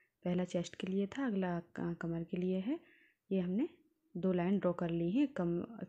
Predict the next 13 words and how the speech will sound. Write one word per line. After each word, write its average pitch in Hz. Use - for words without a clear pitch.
कमर 170
की, 302
चेस्ट -
की। 320
इसके -
बाद 175
हम 262
एक 190
साढ़े 185
छः 190
पर 196
मार्क 185
करेंगे, 196